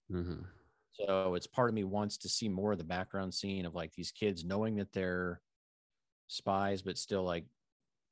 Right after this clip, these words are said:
Speaker 2: making the most of that family time, right? Um, and I, I think that's relatable to a lot of people, right? Because, you know, they say, you know, "Well, you've only got one family," and you hear that kind of shit all the time. And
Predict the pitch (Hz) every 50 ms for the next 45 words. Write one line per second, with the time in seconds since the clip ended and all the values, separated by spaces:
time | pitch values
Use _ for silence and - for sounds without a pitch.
0 | _ - 123 110 110 110 104 - 107 98 90 90 95 95 90 - - - 85 -
1 | - - 92 90 87 85 80 80 - 78 71 69 69 76 78 80 78 80 71 -
2 | _ _ _ _ _ _ _ _ _ _ _ _ _ _ _ _ _ _ - 87
3 | 87 90 85 85 82 82 76 - _ _ _ _ _ _ _ _ _ _ _ _
4 | _ _ - 120 117 101 - 160 170 - 240 208 220 202 - - 120 120 127 127
5 | 120 107 107 101 - 101 90 90 95 98 87 - _ - - 90 82 - 87 87
6 | 90 92 85 98 98 - 92 82 90 92 90 90 90 - - - 98 92 92 -
7 | _ - 92 90 87 87 90 90 87 110 120 120 123 135 156 143 131 123 123 -
8 | - 104 101 - - 98 92 90 87 82 87 90 90 98 92 87 87 87 80 -
9 | 92 82 80 - - - 87 82 82 82 85 - 87 85 85 82 80 82 82